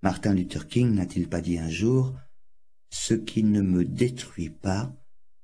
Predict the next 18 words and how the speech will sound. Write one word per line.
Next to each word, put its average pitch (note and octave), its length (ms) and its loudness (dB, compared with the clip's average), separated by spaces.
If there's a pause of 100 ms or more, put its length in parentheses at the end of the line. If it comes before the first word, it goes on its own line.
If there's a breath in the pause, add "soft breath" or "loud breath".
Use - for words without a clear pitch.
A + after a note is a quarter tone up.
(100)
me F2+ 80 4
rend F2 160 4
plus - 200 -2
fort ». D2 640 -4 (800)
Et G#2 80 6
s'il G#2+ 480 4
est G#2+ 80 8
naturel G#2+ 520 4
de C#3+ 100 4
reculer A2 480 4
devant F#2 220 4
la F2+ 100 6
souffrance, D#3 520 2 (680 loud breath)
encore A2 400 0
faut-il G2 360 2
garder F2 340 2
à E2+ 60 2
l'esprit D3+ 500 4